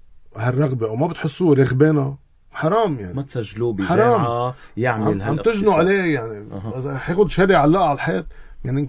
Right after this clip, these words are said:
Speaker 1: حيلا
Speaker 2: وما رح
Speaker 1: اختصاص.
Speaker 2: يقدر يفرض حاله، لأنه هذا الإنسان، يعني،
Speaker 1: صحيح.
Speaker 2: هذا مثل شخص،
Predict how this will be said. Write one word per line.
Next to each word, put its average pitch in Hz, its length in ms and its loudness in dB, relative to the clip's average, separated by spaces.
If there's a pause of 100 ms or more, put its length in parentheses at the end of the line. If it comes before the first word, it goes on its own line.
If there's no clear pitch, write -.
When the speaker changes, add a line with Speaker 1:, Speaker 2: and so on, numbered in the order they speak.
(120)
Speaker 1:
حيلا 190 240 0
Speaker 2:
وما 226 320 4
رح 196 60 2
Speaker 1:
اختصاص. 196 140 2
Speaker 2:
يقدر 135 180 4
يفرض 139 300 2
حاله، 110 320 -2
لأنه 110 360 -2
هذا 117 140 -2
الإنسان، 110 420 -4
يعني، 104 200 -4
Speaker 1:
صحيح. 127 160 0
Speaker 2:
هذا 135 260 4 (240)
مثل 107 260 -6
شخص، - 560 -6